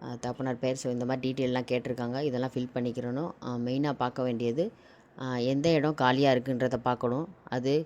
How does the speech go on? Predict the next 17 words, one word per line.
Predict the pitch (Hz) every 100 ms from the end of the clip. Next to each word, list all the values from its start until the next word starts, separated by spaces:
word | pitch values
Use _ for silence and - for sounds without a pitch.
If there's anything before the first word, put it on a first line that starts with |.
| -
கிட்டத்தட்ட | - 147 131 131 156
ஒரு | 165 135
பத்து | 135 127 - 139
கிலோமீட்டர்லேருந்து | 139 139 139 135 139 127 135
இருபது | 175 143 143
கிலோமீட்டர் | 135 135 135 131 170
உங்க | 160 131 135 123 131
டிஸ்டன்ஸ் | 135 - 139 127
தான் | 143
இருக்கணும். | 135 131 135 127 165
So, | 170 - 131
உங்க | 131 127 123 123
வீட்ல | 135 131 123
இருந்து, | 120 123 175 233 - - - - -
ஆ, | 131 127 123
அதை | 113 135 131
பார்த்து | 135 131 143 196